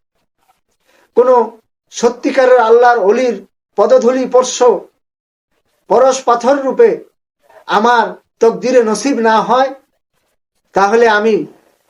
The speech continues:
বড় তার্কিক হতে পারবো, আলাপ আলোচনায় অনেককে হারিয়ে দেওয়া যায়, কিন্তু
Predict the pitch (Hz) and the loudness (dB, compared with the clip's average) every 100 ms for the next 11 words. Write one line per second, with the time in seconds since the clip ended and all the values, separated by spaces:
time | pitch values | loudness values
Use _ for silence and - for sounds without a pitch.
0 | _ 170 233 233 208 208 294 - 208 196 | _ -2 -2 0 -4 -4 -8 -8 -6 -4
1 | 165 139 - - _ _ _ _ _ _ | -4 -6 -10 -20 _ _ _ _ _ _
2 | _ _ _ _ _ _ _ _ _ _ | _ _ _ _ _ _ _ _ _ _
3 | _ _ _ _ _ - 208 240 247 233 | _ _ _ _ _ -2 0 2 2 2
4 | 233 247 233 220 156 - _ _ _ _ | 2 2 0 0 -4 -12 _ _ _ _
5 | _ _ _ _ _ _ _ - 196 262 | _ _ _ _ _ _ _ -6 -2 0
6 | 262 226 175 214 226 208 185 147 117 - | 0 -2 0 2 2 2 -2 -4 -10 -16
7 | _ _ _ _ _ _ _ _ _ _ | _ _ _ _ _ _ _ _ _ _
8 | 165 165 160 151 117 | -6 -4 -4 -4 -4